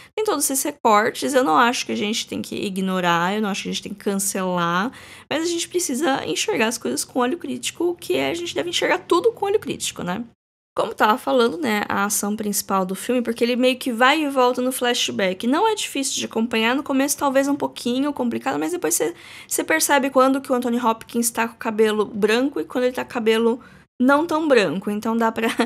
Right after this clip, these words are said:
<laughs> discernir se é o presente do filme ou se é o passado, com base meio que em quando o Anthony Hopkins tá envelhecido, apesar que ele já tinha uns cinquenta anos naquela época. Mas cinquenta anos ele não era velho, <laughs> ele é velho hoje, que ele tem oitenta e,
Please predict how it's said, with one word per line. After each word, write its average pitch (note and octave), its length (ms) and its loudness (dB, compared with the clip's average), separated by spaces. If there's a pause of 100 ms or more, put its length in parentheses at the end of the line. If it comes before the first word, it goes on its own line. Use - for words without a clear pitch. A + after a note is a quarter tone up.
<laughs> F4+ 280 -10
discernir A3+ 840 4
se - 300 0
é G#3+ 140 6
o G#3+ 180 6
presente G#3+ 640 2
do G3+ 80 0
filme G3+ 300 -4
ou G3 60 -4
se G3+ 120 -4
é G#3 40 -2
o G3+ 60 -2
passado, G3+ 460 -4
com - 180 -4
base G3 380 4
meio F#3+ 200 -4
que G3 400 -6
em G#3 140 -2
quando G#3+ 600 -2
o G#3+ 300 0
Anthony G3+ 260 -2
Hopkins G#3+ 380 -6
tá G3+ 140 -4
envelhecido, F#3+ 500 -4
apesar G3 240 -6
que F#3+ 80 -12
ele F#3+ 100 -6
já F#3 40 -8
tinha - 160 -6
uns F#3+ 80 -4
cinquenta G3 460 -6
anos F#3+ 160 -6
naquela F#3+ 300 -6
época. G#3 320 -8 (480)
Mas B3+ 120 2
cinquenta B3+ 340 2
anos A#3+ 140 2
ele A#3+ 140 0
não A#3+ 100 2
era B3 160 0
velho, A3 340 0
<laughs> F#3+ 40 2
ele A#3+ 140 2
é A3+ 40 0
velho A3 360 0
hoje, C4+ 320 2
que C4 80 -4
ele B3+ 80 -4
tem C#4+ 120 -2
oitenta C4+ 480 -2
e, C#4 560 -2